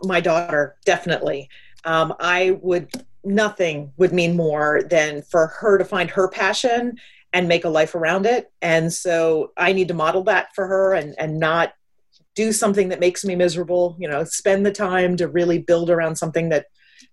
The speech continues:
that I love, um, show her that it's possible and that she doesn't have to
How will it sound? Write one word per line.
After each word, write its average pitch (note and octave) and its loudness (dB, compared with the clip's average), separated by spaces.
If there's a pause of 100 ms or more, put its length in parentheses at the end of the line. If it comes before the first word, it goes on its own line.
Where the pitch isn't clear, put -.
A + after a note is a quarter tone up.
that - 2
I D#3+ 2
love, D#3+ 0 (760)
um, D#3+ 2
show G3 0
her G#3 2
that F#3+ 0
it's - -8
possible G#3 0
and D#3+ 2
that C#3+ -4
she - -6
doesn't E3+ 2
have D#3 -2
to D3+ 0